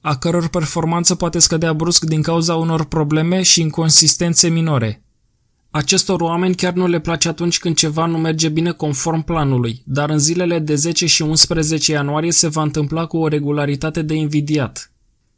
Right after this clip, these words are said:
Leii cu intuiția lor descurajată vor pierde o tonă de oportunități,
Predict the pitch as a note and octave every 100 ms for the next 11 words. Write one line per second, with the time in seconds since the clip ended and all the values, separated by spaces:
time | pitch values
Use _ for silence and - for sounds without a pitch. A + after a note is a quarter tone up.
0 | _ _ - E3 F#3 G3 G3+ F#3+ E3+ -
1 | F3 E3 F#3+ F3 E3+ E3 E3+ - F3 D3+
2 | D#3+ D#3 D#3+ D#3+ D3+ E3 D#3+ E3 E3 E3
3 | D#3+ E3 D#3+ D#3 E3 D#3+ D#3 D3+ E3 C3
4 | -